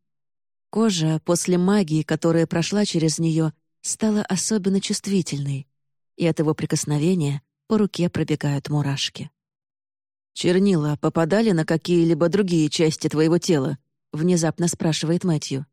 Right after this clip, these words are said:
Я быстро качаю головой. "Ты клянешься?"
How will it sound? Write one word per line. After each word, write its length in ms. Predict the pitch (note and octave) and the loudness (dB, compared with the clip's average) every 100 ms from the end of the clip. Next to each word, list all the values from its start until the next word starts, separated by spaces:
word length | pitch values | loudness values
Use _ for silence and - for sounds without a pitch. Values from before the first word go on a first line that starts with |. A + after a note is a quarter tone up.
| _ _ _ _ _ _ _ _ - | _ _ _ _ _ _ _ _ -2
Я 280 | F#3+ F3+ G#3 | 0 2 2
быстро 380 | G3+ G3 A3 | 2 2 0
качаю 340 | A3 G#3+ F3 D#3+ | 0 0 0 2
головой. 520 | F3 F3 D3+ D#3 D#3 _ _ _ _ - | 2 2 0 -2 -6 _ _ _ _ -6
"Ты 220 | D3+ D3 | -2 -2
клянешься?" 760 | D3+ D#3+ E3+ A#3+ - D#3+ D3 | 0 2 2 2 0 -2 -2